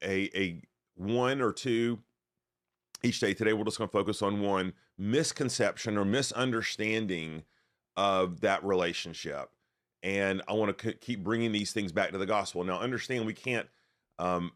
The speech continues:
address each of these things and put a little bow on them that's nice and neat in ten or fifteen minutes,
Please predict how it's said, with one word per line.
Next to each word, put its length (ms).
address 400
each 180
of 80
these 200
things 380
and 220
put 100
a 40
little 180
bow 280
on 180
them 200
that's 200
nice 320
and 120
neat 240
in 140
ten 220
or 60
fifteen 360
minutes, 460